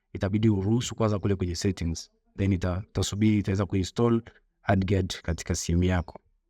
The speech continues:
Then utabonyeza open. Utaifungua hii AdGet. Ukishafungua hivi, utaiwasha. Na ukiiwasha, itakue-, itakuwa inawaka kama V P N. Itakuwekea hichi kialama cha funguo hapa juu.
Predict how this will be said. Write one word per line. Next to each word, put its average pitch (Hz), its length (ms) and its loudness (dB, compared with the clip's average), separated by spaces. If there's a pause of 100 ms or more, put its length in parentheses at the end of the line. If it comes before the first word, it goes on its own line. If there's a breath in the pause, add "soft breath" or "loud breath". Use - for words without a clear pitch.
(380)
Then 107 180 4
utabonyeza 98 720 0 (380)
open. 87 420 0 (300)
Utaifungua 92 640 0
hii 95 100 0
AdGet. 107 540 0 (600)
Ukishafungua 113 640 0
hivi, 127 360 0 (360)
utaiwasha. 101 720 -2 (1500)
Na 107 140 2
ukiiwasha, 113 760 2 (500)
itakue-, 104 540 0
itakuwa 107 400 0
inawaka 113 320 0
kama 107 260 0
V 92 120 -2
P 95 220 0
N. 85 140 0
Itakuwekea 95 460 -4
hichi 107 180 -4
kialama 98 340 0
cha 92 120 -10
funguo 92 380 -2
hapa 90 200 0
juu. 87 260 -2